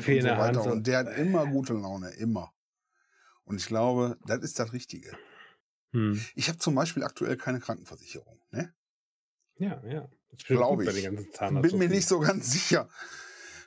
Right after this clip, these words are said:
Speaker 1: Hm.
Speaker 2: <clears throat> Ich warte noch auf Rückmeldung von der Kasse,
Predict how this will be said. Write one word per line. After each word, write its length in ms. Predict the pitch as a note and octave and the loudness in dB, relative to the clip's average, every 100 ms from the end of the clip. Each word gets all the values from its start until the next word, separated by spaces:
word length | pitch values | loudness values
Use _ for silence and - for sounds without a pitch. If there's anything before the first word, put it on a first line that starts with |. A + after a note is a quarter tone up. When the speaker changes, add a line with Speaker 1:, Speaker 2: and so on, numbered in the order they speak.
| - | 2
Speaker 1:
Hm. 720 | G#3 A#2+ A#2 D#3 G#3 D#3+ A#2 | 2 4 4 4 4 4 2
Speaker 2:
<clears throat> 40 | - | 0
Ich 140 | B2+ | 0
warte 280 | C#3+ E3 F3 | 2 2 2
noch 180 | E3+ - | 0 2
auf 200 | C#3+ C3 B2+ | 0 0 -4
Rückmeldung 540 | C#3 E3+ B2+ A#2+ A#2+ | -6 0 2 4 2
von 160 | A#2 A#2 | 0 -2
der 100 | A2 | -4
Kasse, 380 | - G2+ - | -2 -2 -4